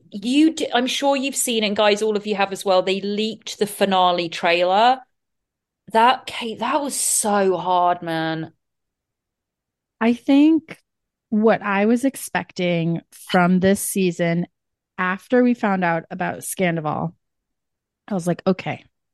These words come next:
Speaker 2: there's gonna be tiny little Easter eggs here and there, little hints of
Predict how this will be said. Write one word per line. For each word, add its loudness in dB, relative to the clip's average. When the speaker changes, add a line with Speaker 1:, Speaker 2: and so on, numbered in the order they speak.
Speaker 2:
there's 0
gonna 0
be -4
tiny 0
little 0
Easter -6
eggs -2
here -8
and -4
there, 2
little -4
hints -2
of -2